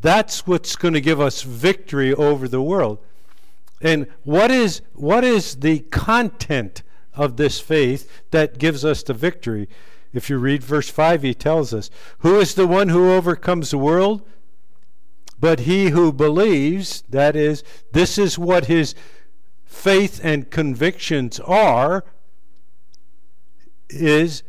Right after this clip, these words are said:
that Jesus is the Son of God. In other words, you can't have victory over the world unless you believe in the deity of Christ.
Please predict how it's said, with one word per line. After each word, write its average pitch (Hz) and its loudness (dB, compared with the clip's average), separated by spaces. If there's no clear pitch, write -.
that 120 0
Jesus 123 -2
is 139 0
the 120 -2
Son 127 -2
of 101 -8
God. 104 -4
In 139 -4
other 208 4
words, 156 2
you 151 2
can't 196 0
have 160 2
victory 160 0
over 135 2
the 131 2
world 139 2
unless 147 2
you 151 0
believe 143 0
in 147 -4
the 113 -2
deity 120 -2
of 107 -8
Christ. - -6